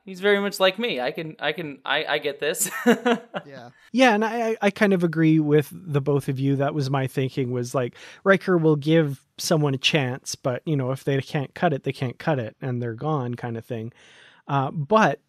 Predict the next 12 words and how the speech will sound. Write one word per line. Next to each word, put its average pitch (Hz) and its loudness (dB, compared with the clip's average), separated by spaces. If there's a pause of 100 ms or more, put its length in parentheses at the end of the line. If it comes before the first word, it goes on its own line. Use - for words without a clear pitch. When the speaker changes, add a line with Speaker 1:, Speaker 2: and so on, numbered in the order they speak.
Speaker 3:
Brandy 185 2
Jackola 170 2
brought 139 4
up - -4
something 139 -4
interesting. 135 -4
We 185 0
learn 180 2 (460)
in 170 6
this 156 2
episode 143 0
that 139 0